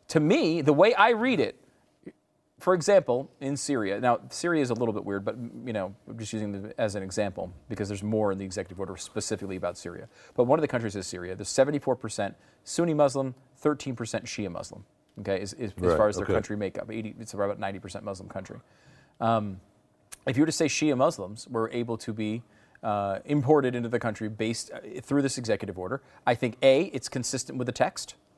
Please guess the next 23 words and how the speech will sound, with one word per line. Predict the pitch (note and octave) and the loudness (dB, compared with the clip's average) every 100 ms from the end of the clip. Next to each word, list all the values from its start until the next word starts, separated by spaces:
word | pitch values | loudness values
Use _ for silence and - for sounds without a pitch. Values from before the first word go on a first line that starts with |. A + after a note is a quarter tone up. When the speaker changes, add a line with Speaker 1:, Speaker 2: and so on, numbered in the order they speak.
| _ _ _ _ | _ _ _ _
Speaker 1:
and | C3+ C3 B2 | 0 2 2
B, | F#3+ F3 G3+ _ - | 2 0 -4 _ -4
would | B2+ | 2
be, | C3 C3 B2+ | 4 4 4
uh, | B2 A2+ | 4 4
quite | - F3 C#3+ | 4 4 2
a | B2 | -4
step | - D#3 D3 - - | 2 2 2 -2 -6
to | C3 | -4
say, | - C3 B2+ A2 | 4 6 6 4
"Wait | C#3+ F#3 | 2 2
a | |
minute, | B2+ | 2
this | C3+ | 0
isn't | E3 C#3+ C#3+ | 2 2 4
a | |
Muslim | C3+ C3+ C3+ | 4 4 4
ban. | G3 - - _ _ _ _ _ _ - | 4 2 -14 _ _ _ _ _ _ -2
We're | C3 | 2
only | D3+ E3+ E3+ | 4 4 2
saying | D#3 C3+ C3+ C#3 - _ _ _ - | 4 4 2 -6 -14 _ _ _ 4
that," | A#2 - | 4 4
uh, | - | -2